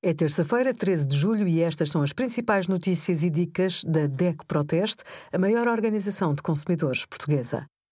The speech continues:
Hoje, em deco ponto proteste ponto P T, sugerimos: prazos de garantia mais alargados podem resultar em produtos mais duráveis.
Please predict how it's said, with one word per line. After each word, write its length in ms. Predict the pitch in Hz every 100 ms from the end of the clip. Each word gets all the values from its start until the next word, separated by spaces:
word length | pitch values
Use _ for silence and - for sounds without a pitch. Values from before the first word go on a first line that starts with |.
| -
Hoje, 380 | 254 262 226 -
em 220 | 254 240 233
deco 340 | 180 147 - -
ponto 240 | 240 233
proteste 540 | 233 233 180 139 - -
ponto 260 | 143 131
P 140 | - 220
T, 320 | 185 151 180 -
sugerimos: 840 | - 240 214 135 117 127 - - - _ _
prazos 420 | - 202 175 147 143
de 80 |
garantia 540 | 147 180 165 147 185 170
mais 260 | 156 156
alargados 600 | 147 147 147 147 180 226 -
podem 340 | 156 143 147
resultar 540 | 143 170 147 185 180
em 100 | 165
produtos 460 | 147 139 151 147 -
mais 480 | 147 143 135 127 -
duráveis. 640 | 196 175 135 151 220 220